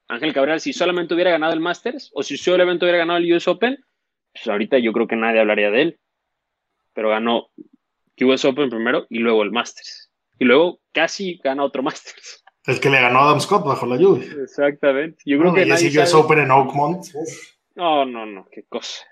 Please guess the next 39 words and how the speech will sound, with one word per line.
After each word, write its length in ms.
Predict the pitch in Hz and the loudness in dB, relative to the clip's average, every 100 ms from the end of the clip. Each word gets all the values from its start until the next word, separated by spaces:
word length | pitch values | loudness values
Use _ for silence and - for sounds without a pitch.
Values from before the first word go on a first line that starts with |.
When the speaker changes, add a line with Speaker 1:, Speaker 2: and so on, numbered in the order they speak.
| _ | _
Speaker 1:
Y 100 | 120 | -2
aparte 240 | 110 127 | 0 2
le 80 | 175 | 0
ganó 180 | 123 123 | 0 0
a 80 | 139 | 0
Tiger 360 | 143 170 120 | 0 0 -2
también. 360 | 107 110 170 185 _ _ _ _ _ _ _ _ | -6 -10 -10 -14 _ _ _ _ _ _ _ _
Speaker 2:
Jugador 460 | - 127 123 127 151 | -8 -2 2 4 4
de 100 | 147 | 2
ping 400 | - 156 190 180 | 4 4 4 0
también, 320 | 151 143 175 | -2 0 -2
de 80 | 175 | -2
toda 240 | - 165 | -2 0
la 80 | 151 | 0
vida. 220 | 147 160 - _ _ _ | -2 -8 -10 _ _ _
Speaker 1:
Exactamente. 800 | 117 107 - 131 131 135 139 139 | -18 -10 -4 -4 0 0 2 4
Ah, 180 | 160 165 | 4 6
y 100 | 156 | 4
un 100 | 156 | 2
dato 480 | 180 180 190 165 147 | 0 -2 -4 -6 -8
curioso 420 | - 139 151 - | -6 -6 -4 -6
de 200 | 165 139 | -4 -2
ese 540 | 139 - 156 139 120 110 | -4 -6 -6 -4 -6 -12
Masters 580 | 131 139 - 156 - _ _ _ | -10 -10 -12 -16 -18 _ _ _
que 120 | - 117 | -12 -8
pierde 400 | 143 147 156 165 | -2 0 -2 -6
contra 280 | 139 135 | -10 -6
Adam 160 | 143 151 | -6 -8
Scott 280 | - 143 139 | -10 -10 -10
en 80 | 147 | -10
la 80 | |
lluvia, 420 | 131 135 151 190 - _ _ _ _ _ _ | -8 -6 -6 -8 -12 _ _ _ _ _ _
yo 120 | 143 | -6
creo 120 | 165 | -4
que 200 | 170 165 - | -2 -4 -4
poca 240 | - 156 175 | -6 -4 -4
gente 260 | 175 160 | -8 -10
sabe 220 | 156 160 160 | -4 -2 -2
esto, 300 | 151 202 | -4 -8